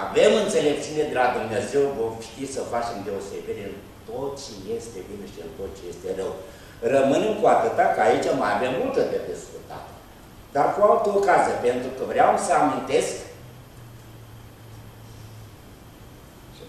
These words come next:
totuși parcă n-aș vrea să trec așa de ușor. Tatăl meu, și dau pe tatăl exemplu, dar spun că părinții noștri iau birou mai evlavioși atunci.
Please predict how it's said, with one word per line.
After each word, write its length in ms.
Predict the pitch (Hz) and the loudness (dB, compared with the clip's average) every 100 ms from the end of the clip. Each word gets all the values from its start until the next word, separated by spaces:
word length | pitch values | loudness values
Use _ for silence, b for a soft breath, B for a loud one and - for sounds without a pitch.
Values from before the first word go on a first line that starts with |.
| - | 0
totuși 340 | 160 160 - - | 2 2 0 -2
parcă 220 | 123 - 117 | -2 0 -2
n-aș 220 | 123 - | 0 2
vrea 160 | - - - | 2 2 2
să 60 | - | 0
trec 160 | - - | -2 -2
așa 260 | - - - - | -2 -2 -4 -4
de 60 | - | -6
ușor. 260 | - - - - - - - - - - - - - - - - - - - - - - - - - - - - - - - - - - - - - | -10 -12 -14 -16 -20 -20 -20 -20 -20 -20 -20 -20 -20 -20 -20 -20 -20 -20 -20 -20 -20 -20 -20 -20 -20 -20 -20 -20 -20 -20 -20 -20 -20 -20 -20 -2 2
Tatăl 300 | - - 131 123 | 4 4 0 0
meu, 120 | 156 156 - - - - - - - - - - - | 0 -2 -8 -14 -18 -20 -20 -20 -20 -20 -20 -20 -20
și 100 | - - - | -16 -16 -6
dau 160 | 113 110 | -2 -2
pe 80 | 107 - | -2 -2
tatăl 280 | 107 107 101 98 | -2 -2 -4 -6
exemplu, 580 | - - 101 - - - - - - - - - - | -8 -6 -6 -6 -8 -14 -16 -18 -20 -20 -20 -18 -4
dar 120 | - | -2
spun 220 | - 156 151 | -2 -4 -4
că 60 | |
părinții 540 | 147 175 143 143 143 131 | -4 -2 -2 -2 -4 -4
noștri 280 | 127 135 127 | -4 -4 -4
iau 280 | 131 - 139 | 0 0 -2
birou 220 | 139 139 120 | -2 -2 -2
mai 100 | 117 110 | -2 -2
evlavioși 680 | 107 107 104 110 123 101 - | -2 -6 -6 -4 -4 -4 -8
atunci. 400 | - - - - | -14 -16 -18 -18